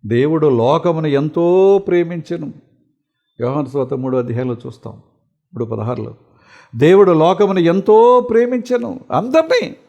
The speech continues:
అందరినీ. ఎప్పుడైతే మన హృదయంలో, మన నోట్లో ఈ వాక్యం ఉంటుందో మనం కూడా ప్రేమిస్తాం. ఇంకెవరిని ద్వేషించం మనం. ద్వేషించలేదు కనుకే,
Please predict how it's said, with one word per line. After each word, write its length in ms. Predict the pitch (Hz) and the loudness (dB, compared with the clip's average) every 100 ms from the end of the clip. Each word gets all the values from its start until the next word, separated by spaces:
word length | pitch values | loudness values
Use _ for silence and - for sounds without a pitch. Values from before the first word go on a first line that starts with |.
| _ 131 | _ -8
అందరినీ. 440 | 165 185 151 123 - _ _ _ - - 151 | -2 -2 -4 -10 -16 _ _ _ -20 -8 -2
ఎప్పుడైతే 560 | 175 262 277 294 277 | 0 2 0 2 0
మన 240 | 220 156 220 | 2 2 4
హృదయంలో, 540 | 226 247 254 254 240 | 2 2 2 4 4
మన 200 | 214 202 | 4 2
నోట్లో 420 | 220 214 214 208 | 2 0 2 2
ఈ 120 | 190 175 | 4 4
వాక్యం 340 | 165 208 214 | 2 0 -2
ఉంటుందో 320 | 170 160 185 | -2 -2 -2
మనం 280 | 175 170 202 | 0 0 0
కూడా 220 | 196 180 | 0 0
ప్రేమిస్తాం. 760 | 165 - - 147 123 117 - 117 | -2 -8 -2 -2 -2 -6 -6 -2
ఇంకెవరిని 400 | 139 160 208 233 | 0 2 2 0
ద్వేషించం 600 | 160 226 240 277 254 220 | 4 2 2 -6 -6 -4
మనం. 200 | 127 - _ _ _ _ _ _ _ _ _ _ _ _ _ _ _ _ _ _ _ 110 | -4 -8 _ _ _ _ _ _ _ _ _ _ _ _ _ _ _ _ _ _ _ -8
ద్వేషించలేదు 840 | 104 160 165 185 180 143 160 160 | -2 0 0 -4 -2 0 0 0
కనుకే, 600 | 156 135 139 110 82 | -2 -4 -6 -6 -8